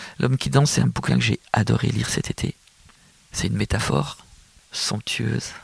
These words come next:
de la vie. C'est une palette de sentiments incroyables. C'est un, un livre un peu sombre, hein, parfois. Et, euh, bah, c'est le, la révélation de, de, d'un jeune homme qui passe pour la première fois au plateau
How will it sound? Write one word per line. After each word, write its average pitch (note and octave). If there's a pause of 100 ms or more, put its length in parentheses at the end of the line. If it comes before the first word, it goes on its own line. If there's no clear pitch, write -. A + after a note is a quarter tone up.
(720)
de A2
la G#2
vie. A#2 (300)
C'est -
une A#2
palette A2+
de G#2+
sentiments - (400)
incroyables. -
C'est -
un, A#2+ (120)
un A#2
livre A#2
un -
peu -
sombre, F3+
hein, F3+ (640)
parfois. - (240)
Et, A2+
euh, - (180)
bah, -
c'est -
le, G#2
la -
révélation - (160)
de, G#2
de, - (560)
d'un A2+
jeune A#2
homme C3
qui -
passe -
pour -
la -
première -
fois -
au A#2
plateau C#3